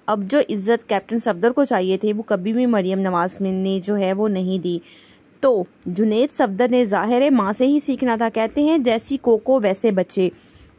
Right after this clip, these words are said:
یہ بات بالکل حقیقت ہے۔ جنید صفدر کی شادی ارینج میرج تھی اور جب یہ شادی ہوئی تو مریم نواز کی مرضی سے ہوئی۔ مریم نواز نے جنید صفدر کی شادی سابقہ یا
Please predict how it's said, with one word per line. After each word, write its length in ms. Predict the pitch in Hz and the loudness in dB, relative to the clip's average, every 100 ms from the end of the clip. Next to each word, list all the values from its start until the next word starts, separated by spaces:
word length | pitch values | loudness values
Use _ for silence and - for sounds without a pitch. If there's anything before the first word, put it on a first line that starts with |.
| 220 | 0
یہ 140 | 277 370 | 4 4
بات 340 | 233 226 247 | 4 0 0
بالکل 300 | 214 214 240 | 0 0 0
حقیقت 520 | 240 202 196 196 196 | 0 0 -2 0 0
ہے۔ 120 | 190 170 | 0 -2
جنید 420 | 196 208 262 - | 0 0 0 0
صفدر 280 | 233 202 294 | 0 0 2
کی 100 | 339 | 2
شادی 380 | - 202 190 233 - | 2 0 0 -4 0
ارینج 340 | 208 202 196 | 2 2 0
میرج 400 | 202 185 185 175 | -2 0 0 -2
تھی 140 | - 170 | -6 -4
اور 140 | - 196 | -2 0
جب 240 | 208 208 | 0 0
یہ 120 | 262 | 0
شادی 380 | 277 214 196 220 | 0 0 0 2
ہوئی 260 | 220 226 269 - - _ | 2 2 0 -4 -20 _
تو 120 | - 285 | 2 4
مریم 420 | 240 226 247 320 | 4 4 4 4
نواز 340 | 277 208 202 | 4 2 0
کی 140 | - 285 | 2 2
مرضی 400 | 220 202 185 196 | 4 2 0 0
سے 160 | 220 | 0
ہوئی۔ 220 | 190 180 | 2 0
مریم 360 | 180 185 196 269 | 0 0 2 2
نواز 380 | 311 285 254 254 | 2 2 2 2
نے 140 | 285 | 0
جنید 360 | 233 214 208 254 - | 2 0 0 0 0
صفدر 280 | 233 190 202 | -2 -2 -4
کی 120 | 220 | -2
شادی 440 | 220 185 185 240 285 - - - - - - | -2 -2 0 -2 -4 -12 -20 -20 -20 -8 0
سابقہ 540 | 269 254 240 311 330 | 0 0 0 2 4
یا 160 | 330 | 4